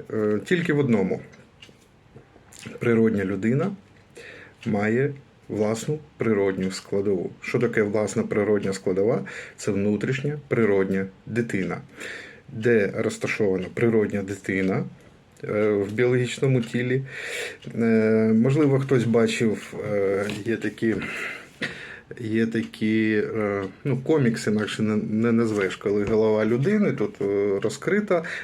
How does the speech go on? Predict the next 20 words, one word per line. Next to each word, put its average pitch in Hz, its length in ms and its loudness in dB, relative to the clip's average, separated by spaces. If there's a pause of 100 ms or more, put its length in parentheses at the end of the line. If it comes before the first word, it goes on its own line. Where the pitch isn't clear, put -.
а 113 80 -2
тут 143 200 0
сидить 117 460 0 (380)
інопланетянин 113 920 2
якийсь. - 520 -10 (920)
Так - 200 0
от, 147 220 4
замість 131 420 4
цього 123 220 4
інопланетянина 123 1120 2 (280)
або 113 200 2
космічного 107 840 0
аборігену 107 600 0
тут - 220 -4
має 139 280 2
бути, 131 480 2 (240)
е, 95 260 -2 (260)
природня 117 460 2
дитина. 92 500 -6 (1400)
Значить, 131 480 0